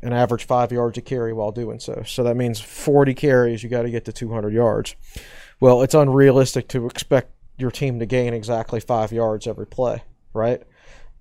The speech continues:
And I've been preaching the last few years, you know, Virginia Tech's running backs weren't breaking any tackles, and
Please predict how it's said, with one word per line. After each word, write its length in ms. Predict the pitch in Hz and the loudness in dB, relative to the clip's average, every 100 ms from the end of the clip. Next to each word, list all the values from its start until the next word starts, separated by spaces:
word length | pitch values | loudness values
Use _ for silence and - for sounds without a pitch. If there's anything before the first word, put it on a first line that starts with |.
| - | 0
And 520 | 135 127 123 120 117 - - - - - - - - - - - - - - - - | 2 4 2 -2 -6 -12 -18 -18 -18 -20 -20 -20 -18 -18 -20 -20 -20 -20 -20 -8 4
I've 220 | 180 165 | 6 8
been 160 | 165 | 6
preaching 360 | 135 151 135 131 | 4 0 0 0
the 80 | 127 | 2
last 280 | 127 123 - | 4 2 -2
few 180 | 135 120 | -6 0
years, 640 | 139 160 127 120 - - - - - - - - - - | 4 6 6 2 -2 -12 -16 -20 -20 -20 -20 -20 -20 -12
you 80 | 131 | -4
know, 80 | 120 | -2
Virginia 300 | 120 131 127 | 0 0 0
Tech's 260 | 139 127 | 2 0
running 220 | 131 131 123 | 0 0 2
backs 260 | 123 120 | 0 0
weren't 180 | 139 120 | -2 -2
breaking 320 | 120 123 120 | 0 0 -2
any 160 | 113 110 | -6 -2
tackles, 720 | 143 147 139 120 117 - - - - | 4 4 4 0 -2 -8 -18 -18 -8
and 540 | 120 117 113 113 110 | -4 -4 -4 -6 -10